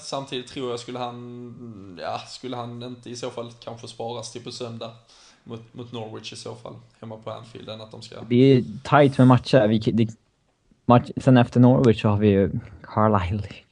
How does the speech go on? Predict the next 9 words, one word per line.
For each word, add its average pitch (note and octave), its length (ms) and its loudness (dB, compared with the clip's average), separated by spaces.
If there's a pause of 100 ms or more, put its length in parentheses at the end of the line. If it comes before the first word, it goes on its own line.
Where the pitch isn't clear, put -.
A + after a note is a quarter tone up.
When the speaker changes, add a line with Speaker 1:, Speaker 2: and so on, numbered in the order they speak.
(140)
Speaker 2:
United G#2+ 480 0
i F2 320 -2 (440)
Speaker 1:
Precis, G#2+ 460 -12
Carlisle A#2 480 -8 (100)
på A#2 320 -12 (200)
tisdagen, C3+ 1500 -14
nej, C#3+ 100 -12
Speaker 2:
Ja. D#3+ 60 -10
Speaker 1:
onsdagen C#3 520 -2